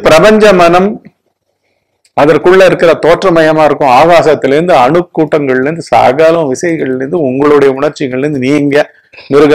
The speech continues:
வர்க்கம் சகலமும் பா. இந்த கண்ணாடிக்குள் தெரியும் பிரதிபிம்பங்கள் கண்ணாடியை விட்டு அந்நியமாக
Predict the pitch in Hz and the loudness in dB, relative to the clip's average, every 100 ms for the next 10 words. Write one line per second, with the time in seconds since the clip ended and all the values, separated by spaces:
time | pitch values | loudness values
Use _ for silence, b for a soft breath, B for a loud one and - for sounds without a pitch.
0 | 135 127 139 - 110 110 113 120 131 151 | 2 0 -2 -4 -2 0 0 2 2 2
1 | 160 156 151 131 131 123 _ _ _ _ | 0 0 0 0 0 -6 _ _ _ _
2 | _ _ _ _ _ _ _ _ - 110 | _ _ _ _ _ _ _ _ -8 -6
3 | - 120 147 165 139 - 123 127 120 117 | -2 0 2 2 2 0 -2 0 -2 0
4 | 143 117 123 147 143 117 110 117 143 - | 0 0 0 0 -2 -2 -4 -2 -4 -6
5 | _ _ _ _ 113 127 156 151 127 117 | _ _ _ _ -4 0 2 2 2 0
6 | 117 135 123 151 135 123 | 0 0 0 -2 0 0